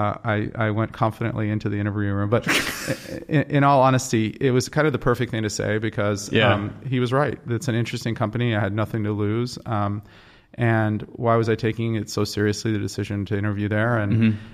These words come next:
Speaker 1: and I went in, and I really liked the people I met, and sort of one thing led to another. And, uh, unexpectedly, they did make an offer, and, uh, and I ended up accepting. So
Speaker 2: there's also nothing more motivating than being the underdog.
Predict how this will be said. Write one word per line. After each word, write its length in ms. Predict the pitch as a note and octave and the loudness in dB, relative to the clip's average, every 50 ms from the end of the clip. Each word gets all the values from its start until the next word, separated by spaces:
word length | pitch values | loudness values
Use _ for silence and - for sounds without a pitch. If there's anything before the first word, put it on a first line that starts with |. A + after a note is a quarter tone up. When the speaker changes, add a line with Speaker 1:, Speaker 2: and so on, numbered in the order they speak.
| - _ - | -10 _ 0
Speaker 1:
and 80 | B2 | 2
I 40 | A#2+ | 4
went 180 | A#2 A#2 A#2+ A#2+ | 4 4 4 4
in, 60 | B2 | 4
and 80 | B2 A#2 | 4 4
I 60 | A2+ | 4
really 340 | G#2+ G#2+ A2 G#2+ A2 A2 G#2+ | 4 4 4 4 4 4 2
liked 280 | G#2+ A2 A2+ A2+ A2 | 2 2 2 2 0
the 80 | - A2 | -2 -4
people 240 | - A#2 - G#2+ G#2 | -4 -4 -2 0 0
I 80 | G#2 | 0
met, 340 | G2+ G#2+ G#2 G2+ G#2 A2 - | 0 0 0 0 -2 -2 -4
and 240 | - A#2 G#2+ G#2 G#2 | -4 -2 -2 -2 -2
sort 160 | - - A2 | -2 -4 -4
of 80 | G#2+ G2 | -2 -2
one 140 | G#2+ G#2+ G2 | -2 -2 -2
thing 140 | - A2 G#2 | -2 -2 -2
led 160 | G2+ G2+ - | -2 -2 -2
to 100 | - G#2+ | -2 -2
another. 340 | G2+ G#2 G2 G2 G#2 G#2 G#2 | -2 0 0 0 0 0 0
And, 340 | G2+ G2 F#2+ F#2+ G2 - - - | 0 -2 -2 -4 -6 -8 -8 -6
uh, 180 | B2 A#2 F#2+ - - | -4 -4 -4 -4 -2
unexpectedly, 680 | - B2 A#2 A#2 - - - G#2 - - G#2+ G2 G#2+ G#2+ | 0 0 0 0 0 0 -2 -2 0 0 -2 0 0 0
they 100 | G#2 G2+ | -2 0
did 160 | G2+ G#2+ G#2 | 0 0 0
make 220 | A2 G#2 G2 - - | 0 0 -2 -4 -4
an 120 | - A2 | -4 -4
offer, 360 | G#2 G2 - - G2+ G#2 G2+ G2+ | -2 -2 -2 -2 -2 -2 -2 -2
and, 200 | G2 G2 F#2+ G2+ | -2 -2 -2 -4
uh, 280 | G2+ G2+ G2 - - - B2 C#3+ - - - | -2 -2 -2 -4 -4 -6 -8 -12 -16 -14 -8
and 120 | B2 A2+ G#2 | -6 -4 -2
I 60 | G2 | -2
ended 180 | G#2 G#2+ G2+ G2+ | -2 -2 -2 -4
up 120 | G#2 - | -4 -6
accepting. 460 | - - - - - - - - - G2 | -8 -8 -8 -8 -8 -8 -8 -8 -8 -8
So 260 | - - - A#1 A2 A2 - _ _ _ - E3+ - - - D#3+ - _ _ _ - | -6 -6 -8 -8 -8 -10 -16 _ _ _ -20 -20 -20 -20 -20 -20 -20 _ _ _ 0
Speaker 2:
there's 180 | C3+ C3 A2+ | 0 2 4
also 240 | D3 C#3+ C3+ - B2+ | 4 2 4 4 4
nothing 320 | A2+ A2 G#2+ G2+ G#2+ G#2 G#2 | 6 4 4 4 2 2 2
more 140 | G2+ G2+ | 2 2
motivating 580 | G2+ G2 G2 F#2+ F#2+ - - F2 F2+ G2 G#2+ G#2 - | 2 2 0 0 -2 -2 -2 0 0 0 -2 -2 0
than 160 | G#2+ G#2 G2+ | 0 0 0
being 180 | G#2 G#2 G2+ G2 | 0 0 -2 -2
the 100 | F#2+ F#2+ | -2 -2
underdog. 440 | G2 F#2+ F#2 - F#2 G#2 G#2+ - | -2 -2 -2 0 0 0 0 0